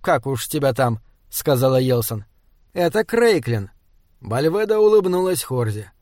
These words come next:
Он сделал непроницаемое лицо, он не знал, что ему делать. Он чувствовал невыносимую усталость. Любое усилие сейчас было ему не по плечу. Что будет, то будет. Хватит. На сегодня он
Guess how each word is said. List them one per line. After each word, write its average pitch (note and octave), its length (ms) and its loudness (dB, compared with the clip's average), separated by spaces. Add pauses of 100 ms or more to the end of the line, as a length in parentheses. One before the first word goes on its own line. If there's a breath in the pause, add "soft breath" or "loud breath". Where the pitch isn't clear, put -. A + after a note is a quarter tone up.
(380)
Он C3+ 220 -4
сделал E3 420 2
непроницаемое D#3+ 1000 2
лицо, D3+ 420 0 (180 soft breath)
он D3+ 240 -2
не F3 140 0
знал, E3 320 -4
что - 180 -6
ему C#3+ 220 -4
делать. B2+ 440 -6 (380)
Он C3 180 -4
чувствовал E3+ 520 0
невыносимую E3 800 0
усталость. D3 600 -4 (300 soft breath)
Любое D#3+ 460 2
усилие F3 520 0
сейчас C#3 460 -2
было E3+ 260 0
ему E3+ 300 0
не E3 180 -2
по E3 140 0
плечу. D#3+ 600 0 (300)
Что - 300 -10
будет, F#3 420 -2
то E3 140 0
будет. C3+ 500 -6 (180)
Хватит. E3+ 540 -6 (360)
На C3 120 -4
сегодня E3 440 0
он E3+ 180 -2